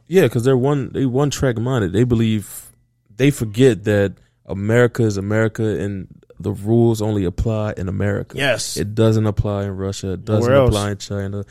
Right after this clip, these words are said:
Speaker 2: Nope.
Speaker 1: It doesn't apply in Africa.
Speaker 2: Don't even apply in the U K.
Speaker 1: In the U K, it applies in America.
Speaker 2: Only.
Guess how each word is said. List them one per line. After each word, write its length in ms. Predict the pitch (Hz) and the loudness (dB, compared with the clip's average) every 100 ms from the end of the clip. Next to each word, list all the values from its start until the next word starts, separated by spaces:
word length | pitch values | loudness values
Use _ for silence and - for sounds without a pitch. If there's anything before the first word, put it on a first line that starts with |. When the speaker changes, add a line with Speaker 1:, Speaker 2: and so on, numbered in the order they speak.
| 110 | -6
Speaker 2:
Nope. 220 | 165 - - | -6 -6 -12
Speaker 1:
It 120 | 92 | -4
doesn't 300 | 107 104 104 | -2 0 -4
apply 300 | 95 104 101 | -6 -6 -6
in 100 | 101 | -4
Africa. 340 | 85 - - | -6 -8 -2
Speaker 2:
Don't 80 | 185 | 0
even 140 | 127 | 0
apply 240 | 123 139 131 | -2 0 0
in 80 | 120 | 2
the 60 | |
U 160 | 123 151 | 0 2
K. 240 | 175 226 | 2 4
Speaker 1:
In 80 | 107 | 2
the 60 | 101 | 0
U 200 | 110 113 | 0 -2
K, 280 | 131 117 | 0 0
it 80 | 95 | 0
applies 640 | 104 - - 107 107 107 - | -2 -2 -2 0 -2 -2 -6
in 340 | 95 101 98 - | -8 -8 -10 -10
America. 800 | 104 101 101 104 98 90 - 69 | -8 -8 -6 -4 -2 -2 -4 -8
Speaker 2:
Only. 460 | 98 139 131 98 | -6 -4 -4 -6